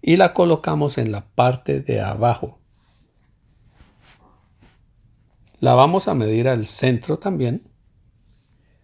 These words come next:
Esto para ubicarla con nuestra línea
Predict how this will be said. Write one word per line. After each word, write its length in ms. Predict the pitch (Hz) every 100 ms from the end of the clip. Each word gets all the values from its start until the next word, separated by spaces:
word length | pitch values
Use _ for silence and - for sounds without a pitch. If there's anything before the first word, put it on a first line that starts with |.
| _
Esto 520 | 151 139 - 190 202 _ _ -
para 680 | 123 120 120 117 117 - _ _ _ _ _ _ _ _ _ _ _ _ _ _
ubicarla 680 | 127 123 120 131 127 147 147
con 180 | 120
nuestra 360 | 117 104 - 120
línea 400 | 123 151 104